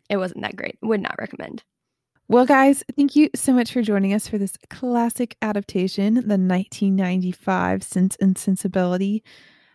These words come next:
Speaker 2: Loved talking about it. Loved bemoaning age differences,
Speaker 1: <laughs>
Speaker 2: uh, this week.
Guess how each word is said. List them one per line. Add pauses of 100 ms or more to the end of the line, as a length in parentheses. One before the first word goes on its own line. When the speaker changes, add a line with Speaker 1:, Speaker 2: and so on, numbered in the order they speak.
(140)
Speaker 2:
Loved
talking
about
it. (400)
Loved (640)
bemoaning
age
differences,
Speaker 1:
<laughs>
Speaker 2:
uh,
this
week.